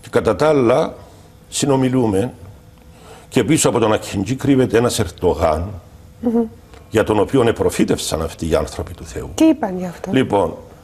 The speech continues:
Speaker 1: ο οποίος Ερτογάν μας λέει ξεκάθαρα ότι από τη δεκάτη έκτη Απριλίου, που θα είναι το δημοψήφισμα,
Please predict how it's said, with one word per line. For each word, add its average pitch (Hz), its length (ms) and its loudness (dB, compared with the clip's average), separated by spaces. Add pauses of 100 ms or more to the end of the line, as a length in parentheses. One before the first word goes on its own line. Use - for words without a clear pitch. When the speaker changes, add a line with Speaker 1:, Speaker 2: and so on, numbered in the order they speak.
(160)
Speaker 1:
ο 123 100 2
οποίος 151 280 2
Ερτογάν 127 440 0
μας 147 200 -2
λέει 143 140 4
ξεκάθαρα 139 880 0
ότι 120 360 2
από 104 240 0
τη 104 140 -2
δεκάτη 98 540 0
έκτη 85 580 -2 (840)
Απριλίου, 90 800 -2 (720)
που - 120 -8
θα - 100 -4
είναι 101 100 0
το 110 80 0
δημοψήφισμα, 95 960 -2